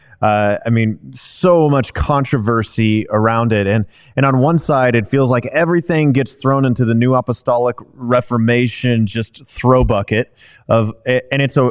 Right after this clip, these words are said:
it's a way that charismatics can be dismissed, like, "Oh, you're just nar," and which nar is the, of course, short term, uh, the acronym for it, New Apostolic Reformation, started,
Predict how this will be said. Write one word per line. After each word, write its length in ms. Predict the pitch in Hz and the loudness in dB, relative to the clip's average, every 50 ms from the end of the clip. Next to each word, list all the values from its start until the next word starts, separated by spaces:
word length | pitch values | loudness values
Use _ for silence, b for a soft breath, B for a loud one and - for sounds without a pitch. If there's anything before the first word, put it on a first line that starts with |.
| - - | 0 -2
it's 140 | 135 - | -2 0
a 80 | 151 131 | 0 2
way 380 | 123 117 117 131 139 156 170 156 | 2 2 2 2 2 2 2 2
that 180 | 139 123 98 | 0 -2 -4
charismatics 840 | - - 135 123 120 117 98 107 104 104 107 123 147 160 - - - | -2 -2 0 0 0 0 -2 -2 -2 -2 0 -2 -2 -4 -6 -8 -6
can 160 | - 139 117 107 | -2 0 0 2
be 300 | 110 117 120 120 110 b b b b b b - - | 2 2 0 0 -2 b b b b b b -8 -2
dismissed, 640 | 107 131 123 - - - 131 135 147 143 135 117 - | 0 2 2 0 0 0 0 2 2 2 0 0 0
like, 140 | 117 113 | 0 0
"Oh, 240 | 170 170 160 147 139 | 0 0 0 0 0
you're 120 | 135 131 131 | 0 -2 -2
just 280 | 127 131 123 104 98 | -2 -2 -4 -2 -2
nar," 500 | 117 123 135 147 143 131 120 110 104 101 | 0 0 2 2 2 2 0 0 0 0
and 320 | 107 107 107 110 104 104 110 | -2 -2 -2 -4 -4 -4 -4
which 240 | 110 107 - - - | -4 -4 -6 -6 -2
nar 400 | 127 120 120 117 120 120 117 117 | 0 2 2 4 2 2 0 0
is 140 | 113 104 95 | 0 -2 -2
the, 160 | 101 107 101 - | -2 -4 -4 -6
of 140 | - 107 - | -14 -12 -4
course, 180 | - 110 101 - | -2 -2 -2 -2
short 240 | - - 110 98 - | 0 0 -2 0 2
term, 260 | - 107 104 104 98 b b b b b b | 0 2 2 0 -2 b b b b b b
uh, 440 | - 107 104 104 101 98 95 92 98 | -2 0 0 2 2 2 2 0 0
the 60 | 101 | 0
acronym 500 | 95 98 110 107 - 113 101 95 95 95 | 0 0 -2 -2 -4 -4 -2 -2 -2 -4
for 240 | - - 98 98 113 | -4 -2 0 0 0
it, 120 | 123 - | 0 -2
New 140 | - 110 101 | -6 -4 -4
Apostolic 560 | 98 92 - 98 - - 110 98 95 98 - | -4 -4 -4 -6 -6 -2 -2 0 0 -2 -2
Reformation, 640 | 101 101 95 - 95 92 95 98 101 - - 156 156 | -4 -6 -6 -6 -8 -6 -6 -6 -6 -6 -8 -12 -12
started, 540 | 135 - - 127 117 117 117 120 117 110 | -10 -4 0 0 0 2 0 -2 -2 -4